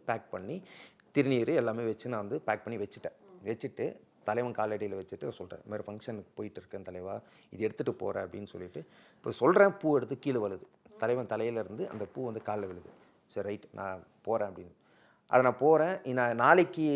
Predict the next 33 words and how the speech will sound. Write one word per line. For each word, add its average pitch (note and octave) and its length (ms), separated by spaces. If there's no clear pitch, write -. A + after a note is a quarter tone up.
actually B2+ 180
நாளைக்கு C#3+ 400
போகணும், A#2+ 340
நாளைக்கு A2+ 340
சாயங்காலம் D3 440
அந்த A#2+ 220
ஃபங்க்ஷனு. G#2+ 480
இன்னைக்கு E3 320
நைட்டே D3+ 260
நான் C#3 140
பாண்டியிலேருந்து D3+ 520
இங்க B2 160
கிளம்பணும், A#2 240
இங்க B2 400
வேலூர் B2+ 340
கிளம்பணும். G2+ 360
"சரி, B2 180
வேலூர் E3 280
கிளம்பலாம்" B2 380
அப்படின்னு A2+ 180
சொல்லிட்டு G2+ 280
அவர் C3+ 140
எல்லாமே A2+ 280
பிளான் G#2+ 320
பண்ணிட்டாரு. F2+ 380
"நீங்க G#2 300
வந்துருங்க, A2+ 340
இங்க B2 160
எல்லாமே G#2 240
ஸ்டே A2+ 260
இருக்கு, G2+ 300
நீங்க A2+ 200
முடிச்சிட்டு D#3+ 560